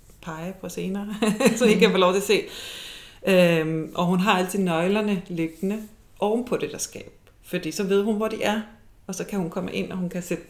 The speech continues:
det der alarm til og sådan noget. Men lige den her morgen,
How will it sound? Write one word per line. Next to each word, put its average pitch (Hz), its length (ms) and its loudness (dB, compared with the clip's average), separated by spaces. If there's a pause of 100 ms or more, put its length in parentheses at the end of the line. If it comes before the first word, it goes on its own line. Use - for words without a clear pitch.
det 160 100 -16
der 151 100 -10
alarm - 320 -6
til - 160 -12 (160)
og - 60 -20
sådan - 220 -18
noget. - 120 -20 (1600)
Men 180 100 0
lige 208 140 2
den 214 160 6
her 196 160 2
morgen, 185 420 0